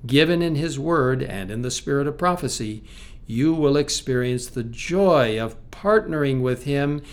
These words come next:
in God-given, effective leadership. May God bless as you minister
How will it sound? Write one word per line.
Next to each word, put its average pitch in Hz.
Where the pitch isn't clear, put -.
in 110
God-given, 131
effective 120
leadership. 143
May 110
God 147
bless 135
as 104
you 160
minister 110